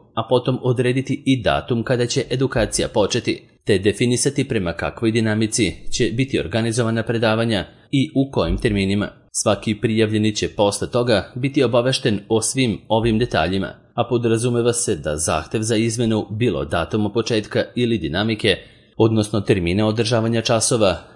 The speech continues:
neće biti ispunjen, prosto zato što ne dopušta princip organizacije. Prijavljeni koji se opredele da samostalno pohađaju časove, treba da znaju da individualna obuka i kurs za sudskog tumača,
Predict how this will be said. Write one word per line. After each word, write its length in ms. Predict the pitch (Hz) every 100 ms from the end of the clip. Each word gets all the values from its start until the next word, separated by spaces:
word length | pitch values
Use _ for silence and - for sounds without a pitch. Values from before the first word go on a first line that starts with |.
| -
neće 380 | 113 131 127 135
biti 240 | 117 117
ispunjen, 420 | 82 - 113 95 67 - _
prosto 320 | 117 117 -
zato 320 | 120 117 117
što 560 | 110 - 117 95 - -
ne 260 | 113 123 131
dopušta 480 | 92 - 120 - 110
princip 420 | 90 85 110 -
organizacije. 800 | 101 110 107 107 87 - 104 - - -
Prijavljeni 600 | 104 98 92 98 92 -
koji 160 | 107
se 140 | 98 101
opredele 420 | - 107 135 139
da 140 | 131
samostalno 640 | 117 127 131 127 139 123 113
pohađaju 480 | 127 120 113 113 85
časove, 520 | 92 78 - 87 64 - - -
treba 240 | - 127 131
da 140 | 123
znaju 380 | 113 120 120 123
da 280 | 101 76 -
individualna 680 | 117 110 113 113 113 113 107
obuka 300 | 104 113 -
i 120 | 65
kurs 280 | - 117 107 - - -
za 260 | 120 113 90
sudskog 460 | - - - 110
tumača, 540 | - 107 98 98 117